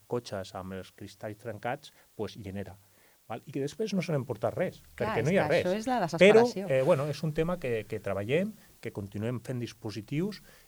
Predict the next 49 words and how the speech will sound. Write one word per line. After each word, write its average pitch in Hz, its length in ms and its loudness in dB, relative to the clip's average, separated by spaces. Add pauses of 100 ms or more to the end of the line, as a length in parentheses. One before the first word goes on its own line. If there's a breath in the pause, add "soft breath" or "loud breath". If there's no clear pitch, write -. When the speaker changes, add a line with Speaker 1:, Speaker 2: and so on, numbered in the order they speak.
(120)
Speaker 1:
i 120 100 -6
que 117 100 -6
implementarem 101 760 -4 (100)
de 107 140 -4
cara 120 300 -4
a 104 140 -10
aquest 104 200 -10
any, 170 340 -4
d'acord? 117 480 -4
Speaker 2:
Mhm. - 80 -20
Speaker 1:
Perquè 101 280 -8
intentar 92 360 -10
baixar 110 280 -10
aquestes 107 340 -10
dades, 143 320 -8 (400 loud breath)
que 120 120 -2
ja 151 100 2
et 139 60 -4
dic, 110 220 -4
eh, 180 180 0 (220)
eh, 107 300 -4
parlem 113 240 -2
de 135 80 0
la 120 80 -2
població 120 380 -2
del 110 100 -4
Prat, 147 320 -4 (100)
però 98 220 -6
jo 101 160 -4
tinc 104 240 -10
números 104 340 -6
de 95 140 -8
tota 101 240 -8
la 92 100 -6
regió 101 480 -6
i 110 60 -10
de 98 100 -6
tot 101 220 -10
el 98 100 -8
cos, 165 320 -6 (360 loud breath)
i 120 140 -4
és 123 140 -6
un 147 120 -2
fet - 340 -4
que, 110 360 -4
que, 101 300 -8 (460)
que 101 320 -10 (180)
és - 300 -12
extrapolable 113 720 -4